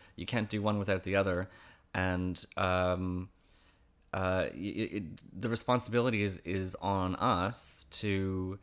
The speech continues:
to work with speed. And I think that's the thing. Um, it's not, you know, like,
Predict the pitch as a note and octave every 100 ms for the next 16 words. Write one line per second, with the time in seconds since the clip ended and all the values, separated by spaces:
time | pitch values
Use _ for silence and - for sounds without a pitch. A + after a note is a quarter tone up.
0 | - - - _ - A2 A2 - G2 -
1 | - G#2+ G#2 F#2 F2 F2 F#2+ B2 A#2 _
2 | A2+ A2+ - - - - G2+ - - A#2
3 | G#2+ F#2 F2+ - - - F#2+ F#2+ F#2+ F#2
4 | - _ - - - - - - - -
5 | - A2 - A#2 A#2 - - - - -
6 | - - A2+ G#2+ G2 F#2+ G#2+ -